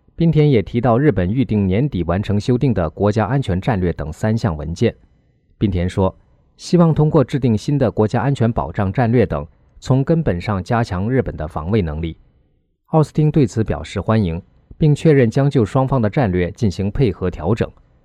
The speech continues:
滨田在会谈后对媒体说，两人进行了坦率的讨论，他希望加强日美同盟的核阻力和应对能力，并在维护自由和开放的印度太平洋等方面加强合作。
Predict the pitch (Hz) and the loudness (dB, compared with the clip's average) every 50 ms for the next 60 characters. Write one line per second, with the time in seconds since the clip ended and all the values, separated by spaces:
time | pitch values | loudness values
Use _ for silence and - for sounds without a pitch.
0 | _ _ _ _ _ _ _ _ _ _ - 156 151 123 131 139 - 156 135 127 | _ _ _ _ _ _ _ _ _ _ 2 2 4 4 4 2 4 2 2 2
1 | - - 135 - 95 92 98 98 120 107 95 - 120 107 87 82 98 101 - 82 | 2 2 0 2 0 -4 -2 0 0 0 2 2 2 0 2 0 -2 -4 -6 -12
2 | 76 - - 92 87 85 - _ _ _ _ _ _ _ _ _ 131 123 120 123 | -14 -6 -2 -2 -2 -2 -4 _ _ _ _ _ _ _ _ _ 2 2 4 4
3 | 131 139 147 - 165 135 113 - 113 110 107 98 - 78 76 73 - - 127 117 | 4 2 2 2 2 2 2 2 2 2 2 0 -2 -6 -10 -10 -2 0 0 0
4 | 90 82 - 80 73 71 80 95 92 - - _ _ _ _ _ _ _ - - | 0 -4 -6 -8 -8 -4 -2 -4 -4 -4 -6 _ _ _ _ _ _ _ -2 0
5 | 151 143 - - 170 165 156 131 117 - 143 139 135 - 120 113 135 151 143 104 | 0 0 0 0 2 2 2 2 2 2 0 0 2 2 0 0 2 2 0 0
6 | 90 80 - - 90 107 110 107 101 95 90 - - - 110 95 - - 69 67 | 0 -4 -4 -4 -2 -2 0 0 0 -2 -4 -4 0 0 0 0 -2 -6 -10 -8
7 | 82 92 85 - - 92 101 120 143 107 92 92 82 80 78 73 78 90 92 90 | -6 -6 -6 -6 -4 -4 -2 0 0 -2 0 -2 -4 -4 -6 -6 -6 -4 -6 -6
8 | - _ _ _ _ _ _ _ _ - 156 151 - 156 131 107 110 127 143 - | -8 _ _ _ _ _ _ _ _ 2 2 2 4 2 2 4 2 2 2 2
9 | 156 131 113 - - 160 131 107 101 107 - - 104 - - 131 135 131 - 127 | 2 0 0 0 0 0 2 2 2 2 2 -2 -4 -2 -2 -4 -2 0 -2 -2
10 | 90 87 - 147 135 113 104 90 87 - 135 120 - - 92 87 85 95 - - | -2 -2 -2 -2 -2 0 -2 -4 -4 -2 -4 -4 -4 -4 -4 -4 -4 -4 -4 -6
11 | 76 80 - 101 95 95 104 95 76 82 - - 104 90 95 92 - - 78 85 | -8 -6 -4 -2 -2 0 0 -2 -2 -4 -6 -6 -4 -4 -4 -6 -8 -10 -12 -12
12 | - - 73 80 - 107 - - | -12 -12 -14 -6 -4 -4 -4 -4